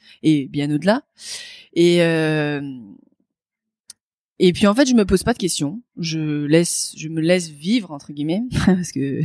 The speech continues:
<laughs> c'était, c'était pas, euh, c'était pas joli à voir non plus.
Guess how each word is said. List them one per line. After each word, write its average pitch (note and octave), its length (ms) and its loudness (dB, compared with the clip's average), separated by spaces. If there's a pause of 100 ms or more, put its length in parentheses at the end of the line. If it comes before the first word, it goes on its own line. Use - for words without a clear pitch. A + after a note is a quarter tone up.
(380)
<laughs> - 440 -8
c'était, D#3 460 0
c'était D3 240 0
pas, D#3 420 2
euh, C#3+ 300 -2
c'était - 180 -10
pas C3+ 800 -4
joli E3 260 2
à D#3 60 4
voir D#3 260 4
non D3 100 2
plus. A#3 260 0